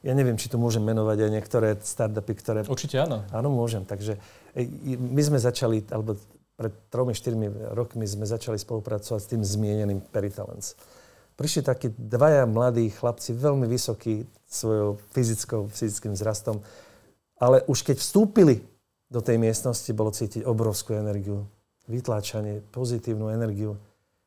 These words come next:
Speaker 1: A keď sme začali diskutovať o spolupráci Peritalents, a veľmi sme spolupracovali na tej platforme, dnes to bude už tro-, už trošku sa vzájomne odkláňame,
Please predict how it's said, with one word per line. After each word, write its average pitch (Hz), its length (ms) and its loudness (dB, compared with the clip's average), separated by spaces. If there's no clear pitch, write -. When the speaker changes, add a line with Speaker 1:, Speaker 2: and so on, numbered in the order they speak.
Speaker 1:
A 117 80 -18
keď 127 160 -2
sme 123 80 2
začali 135 320 4
diskutovať 117 640 0
o 113 80 -6
spolupráci 120 560 -2
Peritalents, 117 560 0
a 117 160 -10
veľmi 127 400 4
sme 117 240 0
spolupracovali 113 960 -4
na - 20 -6
tej 107 140 -6
platforme, 113 400 -2
dnes 107 240 -4
to 107 160 -4
bude 113 160 0
už 110 160 -2
tro-, - 160 -14
už 120 160 -6
trošku 120 320 -4
sa 127 80 -4
vzájomne 117 560 0
odkláňame, 113 480 -2